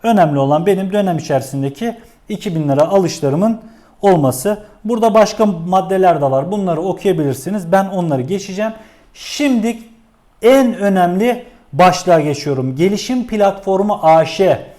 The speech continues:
Burada Fatih'ten ne yapmıştı? Altı yüz kırk sekiz bin lirayı,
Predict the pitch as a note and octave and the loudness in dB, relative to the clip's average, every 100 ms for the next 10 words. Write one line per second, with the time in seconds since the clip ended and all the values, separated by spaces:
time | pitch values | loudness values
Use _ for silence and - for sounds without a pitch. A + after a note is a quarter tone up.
0 | _ - _ _ - D#3+ B3 G#3+ F3 F#3 | _ -20 _ _ -8 -2 -2 2 4 4
1 | - - - _ _ _ _ _ _ _ | 0 -14 -20 _ _ _ _ _ _ _
2 | _ _ _ _ _ - F3+ F#3 A3+ G#3 | _ _ _ _ _ 2 4 4 0 0
3 | A#3+ A3+ G#3 A#3+ G#3 E3+ - - G3+ G3 | 2 4 6 6 4 -2 -4 -2 -4 0
4 | E3+ F3+ F3+ A3+ G#3+ - G#3 - A3+ B3+ | 0 0 -4 -8 -8 -10 -12 -8 -8 -6
5 | B3 G3+ F#3+ F3 D#3 D#3 A#3 | -4 -2 -2 0 0 2 0